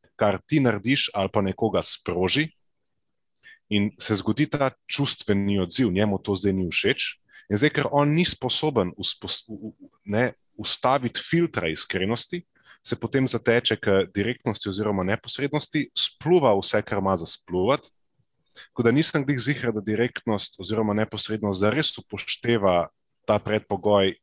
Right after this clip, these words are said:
da s tem izražaš to, kar v resnici misliš, ker nisem prepričan, da je to tisto, kar v resnici misliš, ampak je samo nek trenuten vzgib. In potem, ko nekomu seveda to ni všeč, se ne odzove dobro na to,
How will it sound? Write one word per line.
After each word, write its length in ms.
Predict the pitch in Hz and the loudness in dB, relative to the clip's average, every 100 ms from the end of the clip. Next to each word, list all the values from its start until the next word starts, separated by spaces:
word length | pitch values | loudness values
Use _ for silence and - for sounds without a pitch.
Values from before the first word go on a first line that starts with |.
| - | -4
da 140 | 90 | -2
s 80 | - | 0
tem 200 | 107 104 | 0 0
izražaš 480 | 92 98 98 95 92 | 0 2 2 2 0
to, 140 | - 98 | -4 -2
kar 160 | 101 104 | -2 -2
v 160 | 107 98 | 0 0
resnici 400 | 95 156 - 87 | 2 0 0 -2
misliš, 400 | 85 - 139 - - - - | -2 -2 -4 -6 -12 -20 -6
ker 100 | 117 | 0
nisem 280 | 135 151 120 | 2 2 0
prepričan, 400 | 107 131 143 113 | -2 -2 0 0
da 60 | 95 | 0
je 80 | 104 | -2
to 80 | |
tisto, 280 | 110 113 - 104 | -4 -4 -4 -2
kar 100 | 107 | -2
v 140 | 104 | -2
resnici 320 | 87 131 127 | -2 -4 -2
misliš, 320 | 127 - 110 | -2 -4 -4
ampak 240 | 107 98 98 | -4 -6 -4
je 20 | |
samo 220 | - 110 | -2 -2
nek 140 | 113 110 | -2 -2
trenuten 460 | 101 104 117 92 80 | -2 -2 0 -2 -4
vzgib. 320 | - 131 - _ _ _ _ _ _ _ _ _ - _ _ _ _ _ _ _ - | -4 -6 -6 _ _ _ _ _ _ _ _ _ -20 _ _ _ _ _ _ _ 0
In 320 | 113 120 123 - _ _ - | 4 4 2 -2 _ _ -4
potem, 400 | 120 - 135 190 | -2 4 4 4
ko 160 | 190 143 | 2 2
nekomu 380 | 117 - 139 120 | 2 2 2 2
seveda 380 | - 107 170 123 | 2 2 2 2
to 160 | 113 | 2
ni 140 | 98 85 | 0 0
všeč, 480 | - 113 - - - _ _ _ _ | 2 2 2 -2 -6 _ _ _ _
se 160 | - 104 | 0 2
ne 100 | 95 | 2
odzove 440 | 90 101 147 113 | 2 4 4 4
dobro 300 | 87 87 85 | 2 0 -2
na 140 | 80 | -8
to, 260 | - 98 139 | 0 0 0